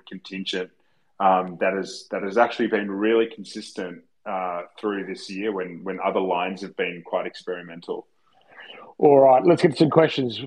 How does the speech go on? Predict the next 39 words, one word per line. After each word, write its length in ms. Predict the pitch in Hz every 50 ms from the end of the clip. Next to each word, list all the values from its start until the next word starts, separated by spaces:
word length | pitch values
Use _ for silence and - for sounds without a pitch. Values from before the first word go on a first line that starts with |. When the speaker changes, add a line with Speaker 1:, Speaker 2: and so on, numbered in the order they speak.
| - -
Speaker 2:
from, 260 | 151 143 135 143 143 -
and 300 | - 156 143 135 131 151 -
observations 540 | 160 131 127 135 131 131 117 - 139 127 -
from 200 | - 127 127 123
Greg. 340 | 113 - 156 156 160 156 151
I 160 | - 175 147 - _
thought 200 | 160 151 151 _
Cozzy 300 | - 170 180 151 180 175
was 140 | 151 -
set 160 | _ 165 151 -
to 60 | _
be 80 | 147 127
dropped 280 | - 143 - - _
four 140 | _ 131 127
weeks 260 | 127 135 127 - _
ago, 280 | 135 131 131 131 127 127 _ _ _ _ _ _ _ _ _ _
as 180 | - 135 120 131
our 100 | 123 - _
forward 240 | - 139 139 139 127
line 200 | 131 127 127 123
has 120 | 120 - _
functioned 460 | - 127 127 117 - - 127 127 127 _ -
the 80 | 123 - _
best 300 | 156 156 165 160 - - -
all 240 | - 143 131 123
year 240 | 127 123 123 123 127
when 200 | 135 127 127 120
he 80 | 120 127
was 160 | 123 - -
second 260 | - 131 - 131 120 -
fiddle 180 | - 127 127 123
to 100 | - 127
Mitch. 360 | 123 127 139 131 - - - - _ _ _ _ _ _ _ _ _ _ _ _ _ _ _
Few 120 | 202 214
people 200 | 180 214 208 170
feel 160 | - 190 196
that 160 | 196 190 190 190
way, 440 | 180 170 175 180 180 180 180 202 190 196
um, 320 | 170 160 160 151 151 156